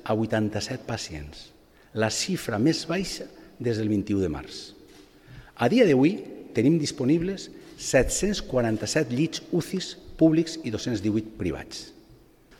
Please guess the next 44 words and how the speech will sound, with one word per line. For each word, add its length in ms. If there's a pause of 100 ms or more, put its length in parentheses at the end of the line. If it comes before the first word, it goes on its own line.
Tot 160
això 300
ha 40
passat 360 (420)
fonamentalment 880 (220)
gràcies 500
al 180
treball 480
i 120
l'esforç 440
dels 140
professionals 680 (340)
de 180
la 140 (100)
Comunitat 380
Valenciana, 460 (160)
dels 120
professionals 380
sanitaris 540 (440)
i 80
del 240
conjunt 460
de 60
la 80
població, 480
del 120
conjunt 380
de 60
la 80
societat 280
valenciana. 460 (640)
I 80
vull 120
donar-los 380
les 100
gràcies 300
a 80
tots 340
i 80
a 60
cada 180
un 80
de 80
vostès, 460